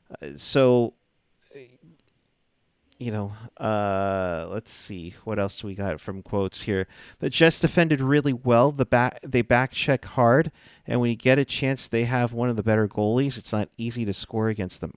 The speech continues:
Uh, yeah, I'll give 'em that because Connor Hellebuyck has been phenomenal in his time in the N H L.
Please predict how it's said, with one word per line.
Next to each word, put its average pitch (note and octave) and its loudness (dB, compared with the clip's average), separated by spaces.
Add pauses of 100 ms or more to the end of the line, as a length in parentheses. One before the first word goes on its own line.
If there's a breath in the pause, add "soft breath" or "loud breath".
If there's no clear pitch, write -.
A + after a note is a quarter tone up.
Uh, - -4 (180)
yeah, F2+ -2 (420 loud breath)
I'll A2+ 6
give C3+ 6
'em A#2 2
that G#2 4
because G2+ 2
Connor B2 4
Hellebuyck A2+ 2
has A2 2
been G#2+ 0 (400 soft breath)
phenomenal A2 4
in G2+ 2
his G#2 -2
time A#2 -2
in G#2+ -10
the G2 -6
N F2+ -4
H F2 -6
L. A#2 4